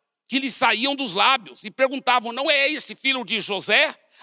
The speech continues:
A mesma coisa de novo, porque estava na cidade dele. "Sem dúvida vocês citarão para mim o provérbio:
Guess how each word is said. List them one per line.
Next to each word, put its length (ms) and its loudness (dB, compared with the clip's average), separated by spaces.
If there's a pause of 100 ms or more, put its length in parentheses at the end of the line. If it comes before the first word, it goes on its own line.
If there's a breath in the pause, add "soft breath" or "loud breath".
A 60 -6
mesma 320 2
coisa 240 -8
de 40 -12
novo, 140 0
porque 160 -20
estava 260 -2
na 80 0
cidade 540 -4
dele. 380 -4 (440 loud breath)
"Sem 300 0
dúvida 320 0
vocês 400 -2
citarão 480 2
para 220 2
mim 120 0
o 60 -2
provérbio: 640 0